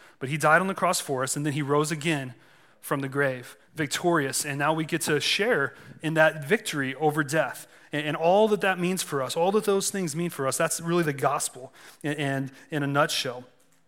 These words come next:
And it affects everything in life. It affects everything in life. So,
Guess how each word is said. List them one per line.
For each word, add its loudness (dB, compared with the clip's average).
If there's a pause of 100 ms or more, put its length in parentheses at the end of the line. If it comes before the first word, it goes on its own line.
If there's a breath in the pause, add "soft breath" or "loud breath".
(460)
And -4
it 0
affects -2
everything -2 (360 loud breath)
in -6
life. -8 (220 soft breath)
It -8
affects -4
everything -4
in -8
life. -4
So, 4